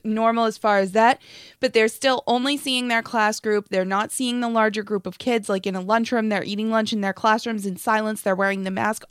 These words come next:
all day. They can't get close enough to other kids to touch them all day. They have to sit separated from each other. Um, I'm not gonna send my kids to school like that because, A, it's torturous, and B, it's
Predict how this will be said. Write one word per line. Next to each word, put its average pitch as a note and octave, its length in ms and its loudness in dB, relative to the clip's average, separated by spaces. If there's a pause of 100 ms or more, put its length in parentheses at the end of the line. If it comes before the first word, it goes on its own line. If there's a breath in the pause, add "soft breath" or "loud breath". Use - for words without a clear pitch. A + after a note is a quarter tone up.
all A3 180 6
day. G#3+ 300 4 (280 loud breath)
They A3 140 2
can't G#3+ 260 -2
get A#3 140 -4
close A#3+ 320 0
enough A#3 200 0
to - 120 -2
other A3 160 2
kids G#3+ 300 -4
to G#3+ 80 -8
touch A3+ 320 0
them G#3+ 220 2 (300 loud breath)
all A3+ 220 8
day. G#3+ 340 6 (280 loud breath)
They G#3+ 140 6
have G#3+ 180 4
to A3 80 0
sit - 340 2
separated A3+ 760 2
from A3+ 220 0
each A3+ 160 -4
other. G#3+ 300 0 (760 soft breath)
Um, A3 400 2 (880)
I'm D4+ 140 4
not F4 140 0
gonna D#4 160 -2
send C4+ 160 -4
my A#3+ 100 0
kids - 320 -12 (140)
to - 100 -8
school G3 240 -4
like - 200 -6
that - 180 -8 (200)
because, G3+ 320 0 (1040)
A, A#3 420 4
it's G3+ 340 0
torturous, G#3+ 580 0
and G3+ 240 -2
B, C4+ 320 2
it's G#3+ 240 0